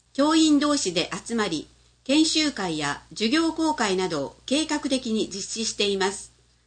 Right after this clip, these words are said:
また、毎月エーエルティーを講師とする自主研修会も開催し、授業の中で日常的に使う英語表現の確認などにも取り組んでいます。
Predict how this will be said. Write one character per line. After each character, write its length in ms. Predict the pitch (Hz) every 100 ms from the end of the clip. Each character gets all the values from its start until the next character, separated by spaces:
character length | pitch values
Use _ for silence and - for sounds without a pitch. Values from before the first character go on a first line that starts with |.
| _ _ _
ま 120 | 254
た、 300 | 277 202 160 - _ -
毎 200 | 214 277
月 480 | - 269 269 262 -
エ 80 | 247
ー 200 | 320 320
エ 40 |
ル 100 | 320
テ 100 | 320
ィ 100 | 311
ー 80 | 240
を 40 | 175
講 220 | 277 302
師 120 | -
と 100 | 226
す 180 | - 160
る 200 | 156 - _ _ _
自 120 | 190
主 140 | 202 320
研 220 | 302 311
修 240 | 311 320
会 200 | 269 214
も 100 | 170
開 180 | 139 185
催 260 | 196 190 175
し、 340 | - 170 - - _ _ _
授 160 | - 277
業 220 | 311 262
の 100 | 202
中 260 | 196 190 170
で 260 | 156 147 -
日 300 | 190 185 277
常 180 | 285 311
的 240 | 302 285 277
に 140 | 269
使 300 | 262 - 240
う 120 | 226 - -
英 180 | 220
語 100 | 294
表 420 | 311 320 302 233 190
現 100 | 156
の 100 | 135
確 300 | - 208 269
認 220 | 285 277
な 140 | 277
ど 100 | 226
に 120 | 180
も 140 | 151 131
取 220 | 185 208
り 60 | 262
組 140 | 302
ん 60 | 226
で 100 | 170
い 100 | 143
ま 140 | 156
す。 180 | 175